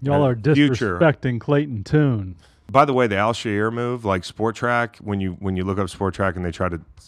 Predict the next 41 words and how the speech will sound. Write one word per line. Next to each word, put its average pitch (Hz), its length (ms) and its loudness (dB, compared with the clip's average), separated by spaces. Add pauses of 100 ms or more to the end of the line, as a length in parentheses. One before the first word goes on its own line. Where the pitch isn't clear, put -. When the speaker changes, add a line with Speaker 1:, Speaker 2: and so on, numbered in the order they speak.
Speaker 2:
you 95 180 -8
know, 87 80 -8
guess 92 380 -4
at 82 60 -16
these 80 200 -6
free 92 260 -2
agent 87 280 -4
contracts, 92 520 -4
like, 87 200 -2 (300)
Sport 165 280 2
Track 135 180 0
doesn't 113 260 0
have 110 120 0
a 92 80 -2
market 95 300 0
projection. 85 560 -2 (240)
Research, 127 480 0
researching 120 580 -2
linebacker 101 500 2
price 98 280 0
tags, 90 260 -2
we 92 80 0
anticipate 87 480 -4
three 95 200 -4
years, 90 180 -4
twenty-one 87 400 -4
million. 82 360 -4 (360)
Seven 110 340 0
million 98 340 0
annual 92 400 -2
price 90 300 -2
tag 80 320 -4 (320)
would 87 140 -6
be 87 80 -6
two 110 200 -4
million 107 300 0
above 85 260 0
what 85 140 -6
the 92 80 -14
Titans 82 340 -2
paid. 80 300 -6